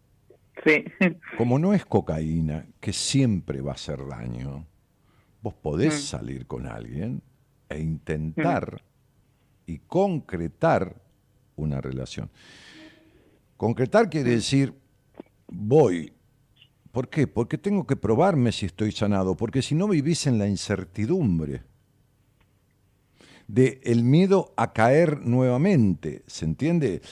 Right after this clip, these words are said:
Speaker 2: El adicto no
Speaker 1: Sí.
Speaker 2: vuelve a tomar. ¿Para qué va a volver a tomar? Si sabe que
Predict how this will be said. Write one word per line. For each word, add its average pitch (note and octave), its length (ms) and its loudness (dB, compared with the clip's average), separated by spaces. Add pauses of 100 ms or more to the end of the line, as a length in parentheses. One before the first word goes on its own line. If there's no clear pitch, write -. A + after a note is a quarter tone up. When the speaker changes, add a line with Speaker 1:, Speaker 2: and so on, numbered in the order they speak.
(160)
Speaker 2:
El B2+ 120 2
adicto G3+ 400 2
no A#2 120 6
Speaker 1:
Sí. D#3 60 6
Speaker 2:
vuelve E3 320 8
a F#2 120 0
tomar. F2 560 -2
¿Para D3+ 240 4
qué D3+ 120 4
va A2 100 2
a F#2 40 2
volver F#2 260 -2
a F#2 80 -4
tomar? F2 300 -4
Si - 140 -4
sabe F3+ 320 0
que B2+ 360 -4